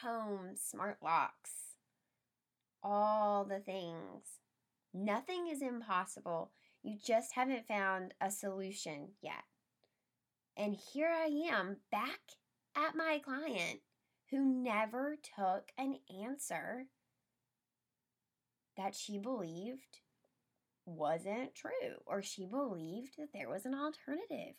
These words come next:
or she believed that wasn't the end of the road. She got her perfect birth.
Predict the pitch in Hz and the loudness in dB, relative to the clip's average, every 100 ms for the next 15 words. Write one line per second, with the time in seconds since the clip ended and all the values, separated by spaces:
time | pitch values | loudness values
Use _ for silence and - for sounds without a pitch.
0 | - 208 - - 180 220 262 160 160 240 | -10 -8 -8 -8 -8 -6 -6 -6 -6 -6
1 | 302 - - _ _ _ _ _ _ _ | -8 -12 -20 _ _ _ _ _ _ _
2 | _ _ _ _ _ _ _ _ 196 190 | _ _ _ _ _ _ _ _ -6 0
3 | 165 175 233 254 240 190 233 247 392 403 | 2 2 0 -6 -6 -8 -8 -6 -4 -2
4 | - 214 208 _ _ _ _ _ _ _ | -4 -8 -12 _ _ _ _ _ _ _
5 | _ _ _ _ _ _ _ _ _ _ | _ _ _ _ _ _ _ _ _ _
6 | _ _ _ _ _ _ _ _ _ _ | _ _ _ _ _ _ _ _ _ _
7 | _ _ _ _ _ - - 277 349 359 | _ _ _ _ _ -10 -6 -4 -4 -2
8 | 403 403 311 320 339 330 - 247 370 - | -6 -4 -6 -6 -8 -10 -6 -4 -4 -6